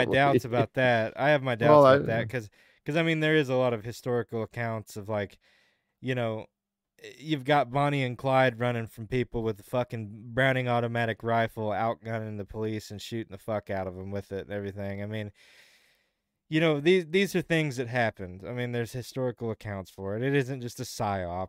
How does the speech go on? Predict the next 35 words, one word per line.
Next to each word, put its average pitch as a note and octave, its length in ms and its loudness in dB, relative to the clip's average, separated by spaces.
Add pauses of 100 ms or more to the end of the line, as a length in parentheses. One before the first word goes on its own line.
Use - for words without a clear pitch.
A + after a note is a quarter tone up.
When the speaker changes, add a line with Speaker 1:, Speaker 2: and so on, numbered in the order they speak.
Speaker 2:
I G2 100 -4
mean, G2+ 500 -8
I, A2 80 -6
I, A#2+ 300 -4
I, B2 360 -4 (120)
I B2+ 140 0
get B2 280 -2
it. G2+ 320 -4
Like, G#2 340 -4
I A2 120 -4
get A#2 260 -6
the A#2 80 -12
thought A#2+ 320 -2
process, A2 540 -6
'cause A2 240 -8
nowadays A#2 480 0
all A#2 140 2
we C3+ 140 0
do C3 200 2
is G#2+ 160 -2
live A#2 240 0
in A#2 80 -4
a A2+ 100 -4
fucking A#2 380 -4
world A#2+ 300 0
where G#2+ 260 -2
most B2 400 -4
of A2 80 -8
this A2 140 -4
shit B2+ 320 -4
is A#2+ 260 -2
manufactured, F#2+ 800 -6
let's G#2+ 240 -8
be G2+ 160 -4
honest. F2+ 460 -10